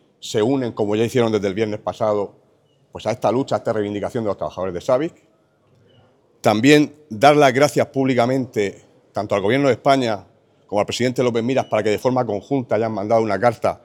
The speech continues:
a través del ministro al ceo de sabic, cosa que creemos que a día de hoy ha tenido una repercusión en Riad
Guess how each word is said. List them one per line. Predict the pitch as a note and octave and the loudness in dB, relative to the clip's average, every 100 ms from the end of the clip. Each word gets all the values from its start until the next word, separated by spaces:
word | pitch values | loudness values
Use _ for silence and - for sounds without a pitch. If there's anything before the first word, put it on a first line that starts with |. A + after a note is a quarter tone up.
| _ - | _ -8
a | G2 | -4
través | G2 A#2 A#2 | 0 0 0
del | G#2+ | -2
ministro | G#2+ B2 - F#2+ | -4 -6 -2 -2
al | |
ceo | - A#2+ G#2+ | 0 0 0
de | F2 | 0
sabic, | B2 C3+ D3+ _ _ _ _ _ _ _ _ | 0 0 -2 _ _ _ _ _ _ _ _
cosa | B2+ C3 C#3+ G#2+ | 2 4 4 4
que | B2 A2 - _ - | 0 0 -2 _ -2
creemos | A#2 C3+ C#3 B2 | 2 4 2 0
que | B2 | 0
a | A#2 | 2
día | B2+ | 2
de | B2 | 4
hoy | B2+ A#2 | 2 2
ha | B2 | -2
tenido | B2 B2+ | -2 0
una | A2+ | 0
repercusión | G#2+ G2+ - G2+ C3+ B2+ | 0 -4 -6 -4 0 0
en | G#2+ | 0
Riad | G#2+ A#2+ | 0 2